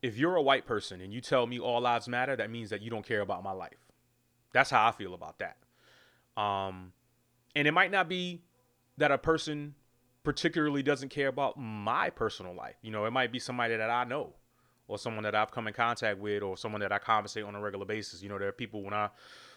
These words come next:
worked at the airport, um, you know, people would come by the desk all the time. You know, people that's traveling, uh, on a regular basis, you know, before all of this happened, um,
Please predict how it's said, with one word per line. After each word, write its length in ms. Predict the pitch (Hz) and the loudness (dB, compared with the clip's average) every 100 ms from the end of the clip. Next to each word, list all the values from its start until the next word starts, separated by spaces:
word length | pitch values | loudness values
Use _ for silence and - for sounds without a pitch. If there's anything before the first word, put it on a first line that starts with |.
| _ | _
worked 180 | 123 120 | -6 -6
at 60 | - | -4
the 80 | 110 | 2
airport, 480 | 139 147 120 107 - _ _ _ _ _ _ - - | 2 4 2 0 -2 _ _ _ _ _ _ -18 -4
um, 540 | 110 104 104 98 98 92 - - _ _ _ _ _ - | 0 0 -2 -4 -10 -16 -20 -20 _ _ _ _ _ -8
you 60 | |
know, 60 | 127 | -2
people 200 | 151 135 | 0 2
would 80 | 127 | 2
come 140 | 139 | 4
by 120 | 127 | 4
the 80 | 117 | 4
desk 240 | 170 156 127 | 4 2 2
all 100 | 123 | 0
the 60 | |
time. 280 | 120 180 85 - - | 0 -2 -2 -10 -16
You 60 | 101 | -12
know, 80 | |
people 200 | 101 117 | -8 -4
that's 220 | 104 98 - | -2 -2 0
traveling, 500 | 120 110 104 104 104 _ _ _ _ _ _ - | 4 4 4 -4 -12 _ _ _ _ _ _ -8
uh, 340 | 104 92 90 | -6 -6 -6
on 120 | 85 101 | -8 -2
a 40 | |
regular 260 | 104 107 101 | 0 0 -2
basis, 640 | 104 104 104 98 - - - | -4 -4 -10 -12 -14 -18 -14
you 80 | 101 | -12
know, 60 | |
before 320 | 92 90 113 110 | -12 -4 0 0
all 140 | 107 | 0
of 60 | 107 | -2
this 140 | 110 | 0
happened, 440 | 110 95 - 95 104 _ _ _ _ _ _ | 2 2 0 -14 -16 _ _ _ _ _ _
um, 560 | 110 98 95 90 90 | -4 -2 -4 -8 -12